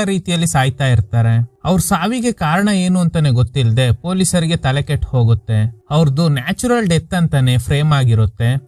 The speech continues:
ಕೊನೆಗೆ ಚಿತ್ರದ ಹೀರೋಯಿನ್ ಈ ಕೇಸ್ನ ಸಾಲ್ವ್ ಮಾಡ್ಲೇಬೇಕು ಅಂತ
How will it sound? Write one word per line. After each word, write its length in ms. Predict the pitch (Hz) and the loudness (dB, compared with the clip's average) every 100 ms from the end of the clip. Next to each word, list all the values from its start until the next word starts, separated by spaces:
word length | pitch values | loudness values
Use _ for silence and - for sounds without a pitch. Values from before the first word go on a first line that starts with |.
| - | -8
ಕೊನೆಗೆ 340 | 151 151 143 131 | -2 0 2 0
ಚಿತ್ರದ 440 | 156 139 180 165 135 - | -2 -2 0 2 0 0
ಹೀರೋಯಿನ್ 400 | 139 131 123 135 | 2 2 2 0
ಈ 100 | 151 | -4
ಕೇಸ್ನ 420 | 190 214 - 233 | -2 -2 -2 -2
ಸಾಲ್ವ್ 360 | 196 160 175 | 0 0 2
ಮಾಡ್ಲೇಬೇಕು 760 | 160 127 151 175 156 143 139 123 | 0 0 0 0 2 0 0 2
ಅಂತ 220 | 117 - | 2 2